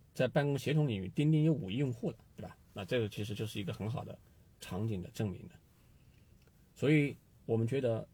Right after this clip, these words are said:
到现在为止，数字化技术已经成为一种普遍的通用思维和工具。中国呢，已初步完成数字化的布局，大多数的企业与数字化的技术的融合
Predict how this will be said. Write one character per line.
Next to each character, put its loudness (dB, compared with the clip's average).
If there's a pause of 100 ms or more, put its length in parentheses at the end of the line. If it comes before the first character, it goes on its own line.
(260)
到 4
现 2
在 4
为 2
止， -10
数 -4
字 2
化 0
技 -2
术 -10 (240)
已 -4
经 0
成 0
为 -2
一 -4
种 -2
普 -8
遍 2
的 -8 (100)
通 0
用 4
思 -6
维 -4
和 -6
工 -6
具。 -10 (1500)
中 6
国 6
呢， 2
已 0
初 -2
步 0
完 0
成 -4
数 -4
字 -4
化 -6
的 -6
布 0
局， -6 (360)
大 4
多 0
数 -4
的 4
企 -8
业 0 (120)
与 -8
数 -2
字 -2
化 -4
的 -6
技 -6
术 -6
的 -6
融 -4
合 -8